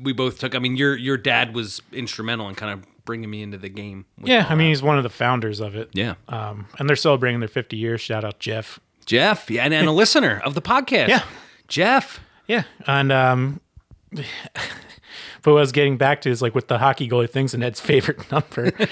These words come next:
Speaker 2: I didn't wanna go into goal in the second half. I remember sitting there like, "Joe, get in goal." I'm like, "I really," I just remember, I'm just like, "Please, no." <laughs>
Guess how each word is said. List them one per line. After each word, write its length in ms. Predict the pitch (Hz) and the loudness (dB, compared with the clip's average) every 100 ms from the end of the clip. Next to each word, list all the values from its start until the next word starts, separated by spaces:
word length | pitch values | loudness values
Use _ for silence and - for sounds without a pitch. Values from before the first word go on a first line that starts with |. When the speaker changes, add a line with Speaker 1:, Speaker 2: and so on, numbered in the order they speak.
| 175 - 180 - | -4 -6 -8 0
Speaker 2:
I 160 | 135 | 0
didn't 320 | 139 180 196 160 | 4 6 6 4
wanna 300 | 143 160 147 | 4 6 4
go 320 | 120 147 147 | 4 6 8
into 260 | 143 139 120 | 6 2 0
goal 380 | 117 143 143 | 4 6 6
in 80 | 120 | 4
the 80 | 117 | -4
second 380 | - 147 - 110 | 0 0 0 -2
half. 360 | 101 135 117 | 0 0 0
I 60 | 117 | -2
remember 260 | 123 143 139 | 0 2 2
sitting 220 | - 135 | 0 -2
there 100 | 120 | -2
like, 140 | 117 110 | -4 -2
"Joe, 260 | 170 165 135 | 4 4 4
get 200 | 151 160 | 4 2
in 80 | |
goal." 140 | 143 139 | 4 2
I'm 120 | 131 | 2
like, 200 | 131 - _ - | -2 -4 _ 2
"I 560 | 214 202 175 147 120 123 156 135 | 4 6 4 2 -2 -10 -12 0
really," 720 | 151 156 156 151 143 131 120 _ _ _ _ _ - | 4 6 6 6 4 2 -4 _ _ _ _ _ -2
I 160 | 147 | 2
just 220 | 143 143 156 | 2 2 2
remember, 200 | 143 139 | 2 2
I'm 120 | 135 | 0
just 180 | 131 147 | -4 -2
like, 240 | 139 - | -4 -6
"Please, 720 | - 160 170 170 165 135 131 - _ _ _ - - - | -2 0 2 2 0 -2 -10 -14 _ _ _ -8 -8 -6
no." 560 | 127 139 143 117 98 | -2 2 4 4 2
<laughs> 0 | - | -4